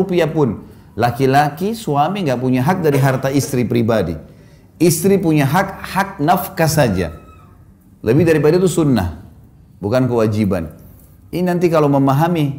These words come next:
secara benar, seperti batu bata yang kita letakkan di tembok bangunan, maka akan rapi kalau benar semuanya. Tapi yang jelas, sekarang kalau laki-laki mau menjadikan aset amal jariah, apapun hasil keringatnya diberikan kepada istri anaknya adalah sedekah yang paling besar.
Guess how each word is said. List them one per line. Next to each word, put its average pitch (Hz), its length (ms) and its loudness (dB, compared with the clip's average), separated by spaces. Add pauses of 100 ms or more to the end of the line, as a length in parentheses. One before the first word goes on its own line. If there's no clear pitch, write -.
secara 123 400 -2
benar, 123 400 0
seperti 135 400 -2
batu 123 240 -2
bata 127 320 0
yang 120 80 -4
kita 117 160 -4
letakkan 123 480 -2
di 107 80 0
tembok 113 400 0
bangunan, 101 400 -2
maka 107 320 -4
akan 104 240 -6
rapi 120 320 -2
kalau 92 160 -4
benar 98 320 -2
semuanya. 98 480 -8 (1200)
Tapi 147 240 -2
yang 127 80 4
jelas, - 480 -4 (400)
sekarang 165 720 -4 (240)
kalau 143 240 -2
laki-laki 123 800 -4 (160)
mau 117 320 0
menjadikan 117 640 -2
aset 117 400 -6
amal 98 320 -6
jariah, 90 400 -4 (800)
apapun 117 400 -4
hasil 131 320 0
keringatnya 120 400 -4
diberikan 110 480 -4
kepada 101 160 -4
istri 110 320 -6
anaknya 113 320 -8
adalah 101 240 -6
sedekah 101 400 -6
yang 92 160 -8
paling 85 160 -8
besar. 87 480 -12